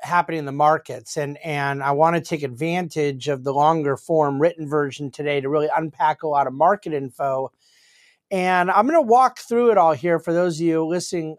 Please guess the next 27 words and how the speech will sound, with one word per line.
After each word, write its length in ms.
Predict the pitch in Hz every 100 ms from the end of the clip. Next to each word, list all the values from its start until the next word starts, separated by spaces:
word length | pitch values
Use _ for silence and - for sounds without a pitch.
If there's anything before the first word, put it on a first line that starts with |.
| -
uh, 380 | 170 151 147 147
to 140 | - 185
the 80 | 175
podcast 580 | 175 160 147 160 151
or 40 | 156
watching 380 | 147 160 - 165
the 80 |
video, 520 | 151 151 151 151 151 147 _ _ _
just 220 | - 302
kind 160 | - 339
of 120 | 220
bullet 260 | 156 196 208
point 260 | 202 202
by 120 | 180
bullet 260 | 165 160 170
point, 280 | - 143 139
sharing 460 | - 185 185 185
some 180 | 165 180
of 60 | 170
the 80 | 165
information 560 | 143 156 151 156 -
with 200 | 156 143
you. 200 | 156 151
And 100 | 151
I'll 100 | 151
probably 300 | 139 156 147
have 240 | 139 143